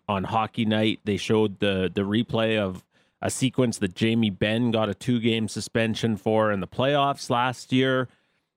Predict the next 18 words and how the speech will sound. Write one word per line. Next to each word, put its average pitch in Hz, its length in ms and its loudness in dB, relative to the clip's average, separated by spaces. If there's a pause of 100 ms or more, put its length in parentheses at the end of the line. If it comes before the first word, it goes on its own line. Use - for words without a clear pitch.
(140)
You 120 200 -2
could 95 180 -8
certainly 131 420 2
make 135 280 2
the 127 100 4
argument 131 440 0
that 104 100 2
Andrew 110 320 2
Mangiapane's, 113 920 0
again, 120 360 -2
in 110 160 0
real 113 280 2
time, 117 360 -2
looked 110 320 -2
worse 110 500 0
than 147 220 0
that. 151 260 2
I, 127 100 2